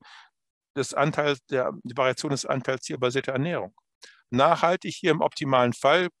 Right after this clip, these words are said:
kann ich nur zweieinhalb Prozent tierbasierte Ernährung, Ernährung bereitstellen. Ich kann natürlich immer weniger,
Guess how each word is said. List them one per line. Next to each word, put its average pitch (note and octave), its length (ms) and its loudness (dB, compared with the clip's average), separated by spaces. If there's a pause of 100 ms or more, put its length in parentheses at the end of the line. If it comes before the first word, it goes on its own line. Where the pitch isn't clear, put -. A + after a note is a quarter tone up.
(180)
kann F#3 240 0
ich D3+ 160 -6
nur C3 160 0
zweieinhalb C#3 500 -2
Prozent C3 400 -6
tierbasierte B2+ 480 -2
Ernährung, B2 360 -2
Ernährung A#2+ 340 -4
bereitstellen. A2 480 -2
Ich - 80 -8
kann C3+ 160 2
natürlich A#2 260 -8
immer G2+ 220 -4
weniger, D#3 420 -2